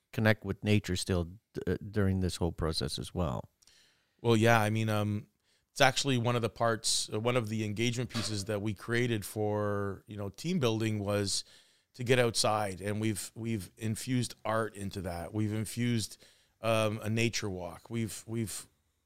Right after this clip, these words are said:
Speaker 2: taken, you know, steps to be able to get them to do things differently, you know, like, you know, let's really, let's get outside for a minute. And it's just like, <laughs> you remember when you were in school and you got to do that one class outside?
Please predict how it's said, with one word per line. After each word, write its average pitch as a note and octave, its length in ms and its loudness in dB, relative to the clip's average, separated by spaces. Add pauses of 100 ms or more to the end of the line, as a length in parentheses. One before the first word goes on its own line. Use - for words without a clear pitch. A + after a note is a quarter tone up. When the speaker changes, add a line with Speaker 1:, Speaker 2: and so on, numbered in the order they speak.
(140)
Speaker 2:
taken, B2 420 -2
you A2+ 120 -4
know, G#2 200 -2
steps - 460 0
to A2+ 140 -6
be G#2+ 140 0
able G#2+ 220 0
to G2+ 440 -4 (640)
get A#2+ 240 -2
them A2+ 400 0
to G2+ 500 -4 (220)
do A#2+ 120 -2
things A2+ 420 -4
differently, E2+ 580 -8 (140)
you G2 100 -16
know, G#2 200 -2
like, F#2+ 360 -6 (120)
you - 80 -20
know, F#2+ 80 -20 (120)
let's G#2+ 220 -8
really, A2 400 0
let's G#2+ 180 -10
get B2 140 -4
outside A2+ 380 -2
for - 80 -4
a A#2 40 -4
minute. C#3 280 -2
And G2+ 120 -4
it's - 140 -14
just - 220 -2
like, D3+ 160 2
<laughs> - 80 -8
you - 500 -10
remember F3+ 220 2
when D#3 100 6
you C3 80 4
were A#2 80 4
in G#2 80 0
school B2+ 480 4
and G2+ 260 0
you G2 100 -8
got G#2 180 -4
to - 80 -6
do G#2 160 -2
that F2+ 220 -6
one A#2 180 -2
class A2 400 -4
outside? B2+ 480 -4